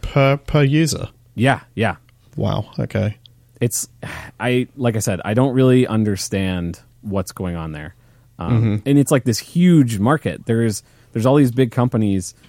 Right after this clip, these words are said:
Speaker 2: like Calm, uh, if you've ever heard of them, is, is a really big app in this space.
Speaker 1: Yes.
Speaker 2: And theirs, I think theirs is, like, s-,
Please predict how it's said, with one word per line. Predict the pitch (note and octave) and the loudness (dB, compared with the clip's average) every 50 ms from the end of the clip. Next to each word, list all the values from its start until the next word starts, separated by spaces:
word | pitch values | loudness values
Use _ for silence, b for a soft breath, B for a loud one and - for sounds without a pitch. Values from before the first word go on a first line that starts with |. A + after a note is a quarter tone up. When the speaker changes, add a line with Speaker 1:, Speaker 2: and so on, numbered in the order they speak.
| b b b | b b b
Speaker 2:
like | - G#2 G2+ - | -6 -6 -6 -4
Calm, | - - D3 D3 D#3+ D#3 D3+ C#3+ C3+ - - | 0 2 4 4 6 6 6 4 4 2 0
uh, | A2 A2+ A2 G#2+ G2+ E2+ | -2 -2 -2 -2 -2 -2
if | G#2+ G#2 - | -4 -4 -2
you've | A2 A2 | -2 0
ever | A#2 A2 G2+ | 0 0 0
heard | G2 A2 G2+ | 0 0 -2
of | F#2 F2+ | -2 -2
them, | G2+ G2+ G2 F#2 F2 E2+ - - | -2 -2 -2 -2 -4 -6 -8 -6
is, | F2+ F#2+ F#2 F2 E2+ E2 - - - _ _ _ _ _ _ _ _ _ _ - | -6 -4 -4 -4 -6 -8 -10 -12 -16 _ _ _ _ _ _ _ _ _ _ -8
is | A2 F#2 | -6 -4
a | F#2+ | -4
really | F#2 G2 G2 F#2+ F#2 | -4 -4 -4 -4 -4
big | E2+ F#2+ F#2 F2 E2+ E2+ - _ _ _ _ _ _ _ - | -4 -6 -6 -6 -8 -12 -18 _ _ _ _ _ _ _ -8
app | G2 F#2 E2+ - - - | -8 -8 -8 -8 -12 -10
in | G2 F#2+ F#2 | -8 -6 -6
this | F2 - | -6 -8
space. | - - - - D#2+ D2+ - - - _ b b b b b | -10 -10 -10 -10 -10 -10 -12 -16 -18 _ b b b b b
Speaker 1:
Yes. | C3+ A2 F#2+ F2+ F#2 | 0 0 0 0 -2
Speaker 2:
And | F2+ F2+ A#2+ | -2 0 2
theirs, | C#3 D#3+ E3+ C#3 - - | 2 4 2 2 0 -2
I | - A2 | -2 0
think | G#3 A3+ F#3 - | 0 0 2 4
theirs | F3 F3 F3 D#3 D3 | 4 4 4 4 2
is, | C3+ A#2 | 2 2
like, | B2+ G#2+ F#2+ - | 0 0 -2 -2
s-, | - - - - - - - - - - - - - | -6 -8 -6 -6 -8 -8 -10 -10 -10 -12 -12 -14 -16